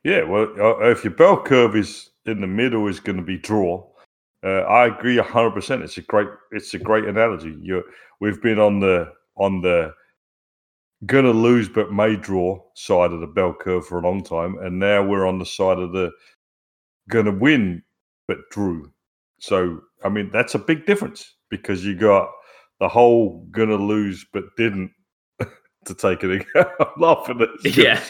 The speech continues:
Speaker 1: But then you got the whole "could win but didn't." And so
Speaker 2: Yeah.
Speaker 1: that's a big difference. And, and I see it,
Speaker 2: Yeah.
Speaker 1: and I'm happy about it, and I'm laughing because I,
Speaker 2: Yeah.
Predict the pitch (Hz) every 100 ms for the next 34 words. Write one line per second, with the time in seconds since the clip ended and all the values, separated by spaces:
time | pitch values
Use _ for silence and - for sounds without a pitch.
0 | 247 - - - - 127 127 131 131 131
1 | 131 127 120 131 131 123 - - - _
2 | _ _ _ _ _ - - 156 123 139
3 | 170 107 87 _ _ _ _ - 113 -
4 | 127 104 98 - _ _ _ - 113 104
5 | - 123 123 107 165 - 247 220 214 220
6 | - 110 - - 139 147 143 175 208 -
7 | - 349 254 110 101 117 120 127 165 -
8 | 127 87 92 90 92 104 120 185 220 101
9 | 90 95 113 107 95 90